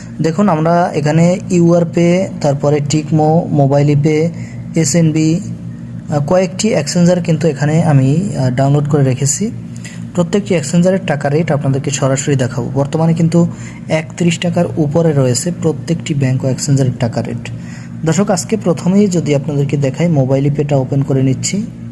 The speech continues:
দর্শক, মোবাইল পে থেকে এই যে ইন্টারন্যাশনাল ট্রান্সফারে চলে যাব আমরা, থেকে বাংলাদেশটা সিলেক্ট করে নেব।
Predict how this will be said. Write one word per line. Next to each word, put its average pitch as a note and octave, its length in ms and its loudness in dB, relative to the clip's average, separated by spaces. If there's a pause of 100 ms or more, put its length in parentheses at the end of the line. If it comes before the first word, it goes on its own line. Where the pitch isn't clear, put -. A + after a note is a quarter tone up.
(1900)
দর্শক, G3+ 240 0
মোবাইল F#3 380 4
পে G3+ 140 -2
থেকে G3 240 -2
এই D3+ 80 2
যে E3 140 0
ইন্টারন্যাশনাল E3 640 0
ট্রান্সফারে D3+ 460 0
চলে D3 260 0
যাব C3+ 220 0
আমরা, C#3 320 0 (880)
থেকে E3+ 160 2
বাংলাদেশটা C#3+ 640 0
সিলেক্ট C#3+ 340 -2
করে C#3 160 2
নেব। C3+ 240 2